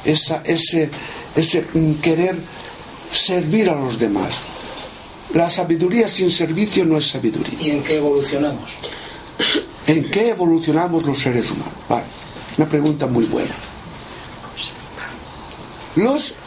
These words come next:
Speaker 1: eh, eh, seres humanos evolucionamos o involucionamos.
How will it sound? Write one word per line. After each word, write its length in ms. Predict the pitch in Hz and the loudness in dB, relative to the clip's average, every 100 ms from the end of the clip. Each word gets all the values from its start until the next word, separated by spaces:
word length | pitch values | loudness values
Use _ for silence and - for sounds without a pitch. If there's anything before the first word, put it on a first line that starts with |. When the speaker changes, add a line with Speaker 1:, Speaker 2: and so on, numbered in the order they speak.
| - - | -6 0
Speaker 1:
eh, 200 | 175 - | 2 2
eh, 140 | 160 151 | 2 2
seres 360 | - 220 214 | 2 4 4
humanos 440 | 185 190 208 214 - - - - - | 4 4 2 0 -2 -8 -14 -8 2
evolucionamos 1040 | 175 175 170 165 151 156 185 208 214 208 - | 2 4 4 4 4 2 4 4 2 0 2
o 200 | 165 165 | 4 6
involucionamos. 840 | 170 165 147 135 131 - 107 - | 4 2 2 2 2 0 0 -2